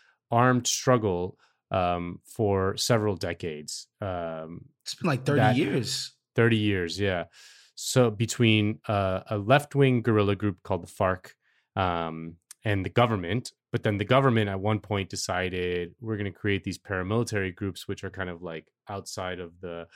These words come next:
Speaker 1: you know, the, the government, it's not fair to say the government created the paramilitary groups, although there are rumors and stuff. Like, the paramilitary groups emerged,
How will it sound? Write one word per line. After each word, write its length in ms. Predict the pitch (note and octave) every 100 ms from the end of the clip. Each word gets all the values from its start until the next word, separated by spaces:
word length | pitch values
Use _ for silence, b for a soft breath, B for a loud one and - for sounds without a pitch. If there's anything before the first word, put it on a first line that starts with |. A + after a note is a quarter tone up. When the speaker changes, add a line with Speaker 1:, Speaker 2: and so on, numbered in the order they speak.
| b b b
Speaker 1:
you 60 | G#2+
know, 100 | F#2
the, 120 | A2
the 120 | B2
government, 440 | B2+ E3+ D3+ C3+ -
it's 380 | C#3 A#2+ B2+ -
not 100 | C#3+
fair 80 | C3
to 80 | A2
say 100 | A2
the 100 | F2+
government 300 | G#2 F#2 F2+
created 220 | G2+ F2+
the 140 | D#2+
paramilitary 460 | F#2 F2+ F2 G2 F2+
groups, 200 | G2 -
although 220 | F2+ F2
there 140 | E2+
are 60 | E2
rumors 340 | F2 F#2+ F#2
and 100 | F2
stuff. 180 | F2 F#2
Like, 180 | G2 - b b b b _ -
the 180 | A#2+
paramilitary 1000 | A#2+ - D#3+ D3+ B2+ D3 C#3+ C#3 B2+ A#2+
groups 240 | A2 A2+ -
emerged, 720 | B2 A#2 A#2 G#2+ F#2+ - -